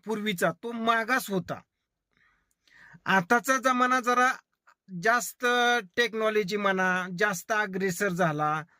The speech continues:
सोयी सुविधा जास्त झाल्या पहिल्यापेक्षा, असं म्हणूया.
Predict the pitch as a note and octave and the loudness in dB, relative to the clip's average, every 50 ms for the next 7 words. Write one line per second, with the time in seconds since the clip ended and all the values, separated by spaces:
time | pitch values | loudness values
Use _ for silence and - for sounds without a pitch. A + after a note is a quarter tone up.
0 | _ - - - A3 G#3+ A3 A3 A3 A3 F#3 F3 G#3+ G#3+ G#3+ G#3 F3+ G3+ F#3+ F3 | _ -20 -14 -6 -2 0 0 0 0 -4 -6 -6 -6 -6 -4 0 2 2 2 2
1 | G#3 G3 F#3 E3+ - - F#3 F3 F3 F3 D#3+ D#3 D#3+ E3 E3 - F3 E3+ D3 C#3+ | 2 2 0 0 -4 -8 -6 -2 0 0 0 2 0 -2 -2 -2 -4 -2 -2 -2
2 | C#3 D#3 D#3 - - - D#3+ D#3 D#3 - - _ _ _ _ - - - - - | -4 -4 -8 -8 -8 -8 -8 -8 -8 -10 -14 _ _ _ _ -20 -20 -20 -20 -8
3 | - G#3+ A3 - B3+ A#3 A3 G#3 F#3 D#3+ C#3+ C3 A2+ F#2 | -4 -4 0 0 0 0 0 0 -2 -2 -2 -4 -8 -12